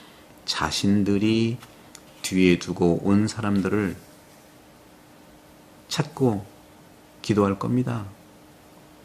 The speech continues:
인간의 카테고리 안에서 하느님의 사랑을 판단할 수 없는 겁니다. 남자와 여자는 이 땅 안에서 함께 살았-,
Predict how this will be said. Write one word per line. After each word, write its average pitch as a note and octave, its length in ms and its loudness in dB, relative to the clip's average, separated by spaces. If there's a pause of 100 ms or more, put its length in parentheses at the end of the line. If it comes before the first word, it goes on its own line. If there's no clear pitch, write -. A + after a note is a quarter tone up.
(840)
인간의 B2+ 480 8
카테고리 B2+ 480 2
안에서 F2 680 0 (760)
하느님의 F2 920 2 (680)
사랑을 E2 560 -4 (2500)
판단할 F#2+ 360 -6
수 - 140 -12
없는 E2+ 240 -6
겁니다. F2 320 -14 (1500)
남자와 F2+ 640 4
여자는 F2 480 4 (440)
이 F#2+ 120 2 (100)
땅 C3+ 240 4
안에서 F#2 340 0
함께 G2+ 260 0
살았-, B2+ 320 0